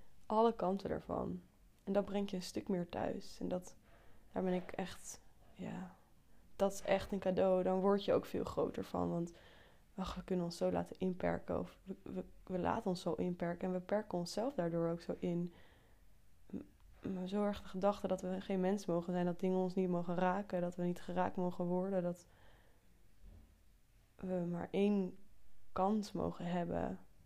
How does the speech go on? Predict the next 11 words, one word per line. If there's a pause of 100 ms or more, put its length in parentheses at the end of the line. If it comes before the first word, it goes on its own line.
bijna. (1900)
Dat
is
zo
zonde,
dat
is
zo
zonde. (1040)
Dus, (360)
ja.